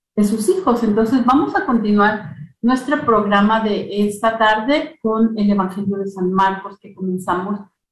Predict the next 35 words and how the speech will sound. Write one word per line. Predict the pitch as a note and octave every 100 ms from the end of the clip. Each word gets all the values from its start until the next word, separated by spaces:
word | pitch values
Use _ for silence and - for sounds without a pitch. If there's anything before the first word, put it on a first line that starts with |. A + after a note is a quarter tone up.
| _
hace | - G3+ G3+ G#3
ocho | F#3+ F#3 G3 G3+
días. | - - - A3+
Y |
vamos | A3+ C#4 F4
a, | G4+ - G3+
a | G3+
tener | G3+ G#3
la | A#3+
misma | G#3 G3+ A3 A3
pregunta, | F#3+ F#3 F#3
les | F#3 F3
dijimos, | F#3 G#3 F#3+ F#3+
se | E3
la |
vamos | E3+ G3+ A#3
a |
dejar | A#3+ G#3 G3+ G3+ - - - -
bien | G#3 A3 A3 A3 A3
facilita, | A#3+ A#3+ G3+ G#3 G#3 D4+ - - F#3
¿verdad? | F#3+ G3+ A3+
Ustedes | A#3 - G3+ G#3+ G#3
van | G3+ G3
a, | G#3 G#3+ - _ _ _
vamos | G3+ A#3
a | A#3+
hacer | A#3+ A3+
la | A3
misma | A3 A#3+ C#4+ D#4+ -
pregunta. | G3 F#3+ B3 C4+ C4 - - _
¿Cuál | A#3+ C4 D4 D4+ G#3
es | A3+ A#3+ -
tu | A#3
episodio | G#3 G3 F#3 - A3 A3 A3 C#4+ D#4+ - - _ _ _
favorito | - G#3+ G3+ G3 G#3 G3 C4+ E4+